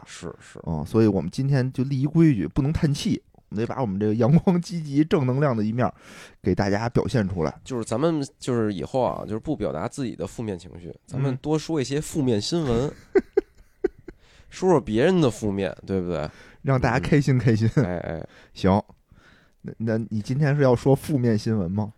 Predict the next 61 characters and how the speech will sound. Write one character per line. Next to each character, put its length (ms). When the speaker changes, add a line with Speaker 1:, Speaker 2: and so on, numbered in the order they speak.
Speaker 1:
我 120
说 220
一 100
个 400
兼 240
具 180
正 240
面 240
和 140
负 160
面 180
的 80
新 200
闻 120
吧。 60
Speaker 2:
行。 160
Speaker 1:
啊， 220
就 100
最 140
近 140
也 100
挺 180
火 220
的 80
一 60
事 140
儿 120
啊。 200
Speaker 2:
啊。 420
Speaker 1:
就 100
是 140
那 180
个 160
美 160
国 180
通 240
过 140
了 80
一 140
个 180
法 200
案， 260
就 140
是 380
咱 140
国 200
内 100
啊， 220
一 80
般 160
都 80
管 160
它 80
叫 180
那 200
个 260
芯 240
片 200
法 120
案。 240
Speaker 2:
嗯。 280